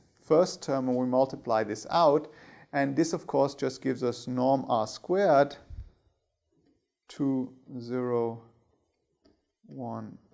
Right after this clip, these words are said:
one, one, one, zero, two, and that's just one.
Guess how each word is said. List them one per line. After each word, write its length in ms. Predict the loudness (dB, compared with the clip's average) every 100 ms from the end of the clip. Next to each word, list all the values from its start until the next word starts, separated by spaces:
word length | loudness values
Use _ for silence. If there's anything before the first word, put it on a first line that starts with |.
| _
one, 520 | -12 -8 -6 -6 -10 -14 _ _ _ _ _ _ _ _ _ _ _ _ _ _ _ _ _ _ _
one, 460 | -16 -12 -10 -12 -14 -20 -18
one, 420 | -14 -12 -12 -16 -20 _ _ -20
zero, 540 | -16 -10 -8 -8 -8 -12 _ -20 _
two, 420 | -10 -4 -2 -4 -8 _
and 200 | -10 -6
that's 300 | -4 -4 -6
just 340 | -14 -16 -16 -8
one. 480 | -2 0 0 -2